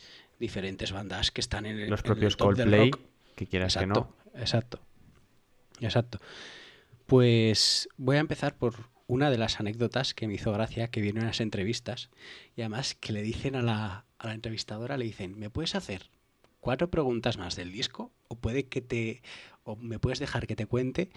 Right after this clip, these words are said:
Speaker 1: la mejor anécdota de Foo Fighters?". Y
Speaker 2: Vaya.
Speaker 1: hace la, y hace la entrevistadora, "Yo si quieres tiro ahora mismo las cartulinas que tengo y me lo cuentas".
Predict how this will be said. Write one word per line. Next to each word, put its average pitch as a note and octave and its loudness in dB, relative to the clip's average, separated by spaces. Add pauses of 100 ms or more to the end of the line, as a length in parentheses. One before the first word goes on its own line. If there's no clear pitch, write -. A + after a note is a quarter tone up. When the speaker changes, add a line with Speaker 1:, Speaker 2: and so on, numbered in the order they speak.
(460)
Speaker 1:
la A2+ 2
mejor G#2+ 0
anécdota C3+ 2 (720)
de G#2+ 0
Foo A#2 2
Fighters?". - -10 (440)
Y G#2 -4
Speaker 2:
Vaya. G2+ -2
Speaker 1:
hace A2 -4
la, G2+ -2 (220)
y F3 6
hace C3 10
la C3 10
entrevistadora, A#2+ 4
"Yo B2 -4
si D3+ 0
quieres D#3+ 4
tiro C3 6
ahora C3+ 8
mismo B2 6
las B2+ 2
cartulinas B2 0
que B2 4
tengo D#3 10
y C#3+ 10
me A#2+ 6
lo A#2 2
cuentas". - -4